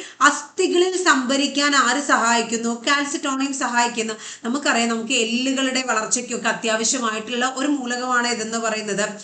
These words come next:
കാൽസ്യം എന്ന് പറയുന്നത്. അപ്പം ഈ ഉൽപ്പാദിപ്പിച്ച കാൽസിറ്റോണിന് രക്തത്തിൽ എന്താ ചെയ്യുന്നത്?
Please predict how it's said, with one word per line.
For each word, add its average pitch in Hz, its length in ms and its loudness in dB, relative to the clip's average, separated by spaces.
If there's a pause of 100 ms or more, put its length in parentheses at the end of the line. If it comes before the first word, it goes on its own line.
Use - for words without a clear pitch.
(260)
കാൽസ്യം 302 480 4
എന്ന് 233 180 2
പറയുന്നത്. 202 440 0
അപ്പം 269 280 -4 (220)
ഈ 370 160 4
ഉൽപ്പാദിപ്പിച്ച 285 840 2 (440)
കാൽസിറ്റോണിന് 247 880 2
രക്തത്തിൽ 285 600 0
എന്താ 254 300 4
ചെയ്യുന്നത്? 214 560 0